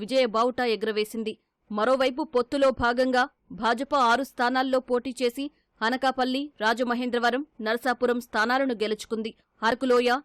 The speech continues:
తిరుపతి, రాజంపేట స్థానాలను కోల్పోయింది.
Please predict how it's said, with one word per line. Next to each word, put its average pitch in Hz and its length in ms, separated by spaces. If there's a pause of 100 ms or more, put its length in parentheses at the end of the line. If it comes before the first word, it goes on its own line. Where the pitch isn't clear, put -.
(160)
తిరుపతి, 254 440 (280)
రాజంపేట 262 480
స్థానాలను 247 500
కోల్పోయింది. 220 680